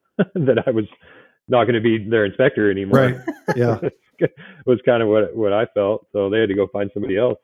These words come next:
Speaker 1: So,
Speaker 2: Totally. Yeah.
Speaker 1: yeah. No,
Speaker 2: So
Speaker 1: it's been,
Speaker 2: you,
Speaker 1: it's been good.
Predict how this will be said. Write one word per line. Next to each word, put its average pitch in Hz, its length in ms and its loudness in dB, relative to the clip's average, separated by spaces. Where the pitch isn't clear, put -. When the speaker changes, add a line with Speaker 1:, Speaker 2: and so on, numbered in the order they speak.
Speaker 1:
So, 104 240 -14
Speaker 2:
Totally. 117 400 0
Yeah. 117 220 -4
Speaker 1:
yeah. 220 180 -8
No, 104 340 -4
Speaker 2:
So 117 140 6
Speaker 1:
it's 170 80 6
been, 160 100 6
Speaker 2:
you, 220 180 2
Speaker 1:
it's - 140 -4
been 127 160 -2
good. 107 240 0